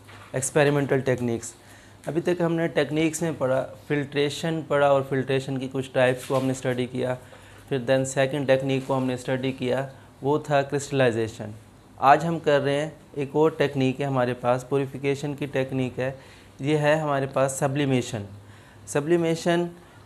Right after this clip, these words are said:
एक फिनोमिना है जिसके अंदर हम स्टडी करें, देखेंगे कि अगर किसी, ये हर एक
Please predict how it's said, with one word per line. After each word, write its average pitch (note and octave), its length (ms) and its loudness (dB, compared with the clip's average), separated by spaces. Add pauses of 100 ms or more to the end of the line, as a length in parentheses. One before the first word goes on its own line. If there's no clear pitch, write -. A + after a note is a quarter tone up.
एक D3 200 0
फिनोमिना D3 520 2
है C#3 380 0
जिसके C#3+ 300 -4
अंदर D3 160 -2
हम D3 180 -2
स्टडी C#3 360 -2
करें, B2+ 320 -2
देखेंगे C#3+ 520 2 (600)
कि C#3 60 0
अगर C#3+ 220 2
किसी, D#3 380 -2 (140)
ये D#3 160 2
हर D#3 240 8
एक F3 300 2